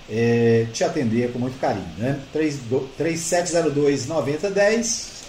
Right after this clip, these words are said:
Vá lá, Ótica Formosa, resolva aí o seu problema de visão. Um abraço também pro pessoal da Agropires, né, meu amigo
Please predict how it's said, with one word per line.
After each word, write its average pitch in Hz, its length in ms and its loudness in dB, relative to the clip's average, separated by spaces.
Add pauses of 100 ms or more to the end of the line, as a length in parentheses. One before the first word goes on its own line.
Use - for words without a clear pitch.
(160)
Vá 170 140 -2
lá, 143 260 0
Ótica 147 320 0
Formosa, 131 520 -4 (360)
resolva 120 480 0
aí 120 80 2
o 117 60 -2
seu 131 200 -2
problema 120 380 -2
de 127 140 -2
visão. 156 280 -6 (400)
Um 185 60 -2
abraço 185 280 6
também 160 180 0
pro 165 100 -6
pessoal 160 260 2
da 165 160 2
Agropires, 214 880 0
né, 151 160 -4
meu 147 80 -2
amigo 131 320 -2